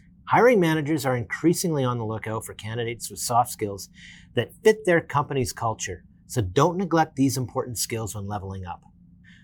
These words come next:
So we talked about what upskilling is, why it's important,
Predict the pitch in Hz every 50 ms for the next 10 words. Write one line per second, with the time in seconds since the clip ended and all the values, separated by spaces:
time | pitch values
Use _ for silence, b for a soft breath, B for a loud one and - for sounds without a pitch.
0 | b b - - 180 185 185 - 185 208 233 226 - 233 175 190 175 151 131 143
1 | 139 156 170 - - 143 143 - - - - 143 127 123 123 123 139 135 120 120
2 | 123 117 - - - - _ - 107 120 131 160 156 - - 147 - - - 120
3 | 120 107 98 101 113